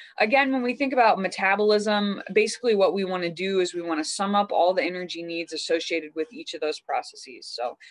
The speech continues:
again, how many calories do I need in order to complete, um, chemical work? How many calories do I need in order to complete transport work?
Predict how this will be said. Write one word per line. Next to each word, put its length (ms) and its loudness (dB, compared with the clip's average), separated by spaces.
again, 180 0
how 180 -2
many 160 0
calories 520 2
do 100 0
I 140 2
need 260 -4
in 140 -2
order 440 -2
to 380 -2
complete, 580 -8
um, 220 -2
chemical 460 0
work? 260 2
How 140 -2
many 240 -4
calories 480 2
do 120 -2
I 60 2
need 300 -6
in 100 -8
order 260 -2
to 140 -4
complete 420 -12
transport 480 -4
work? 200 -2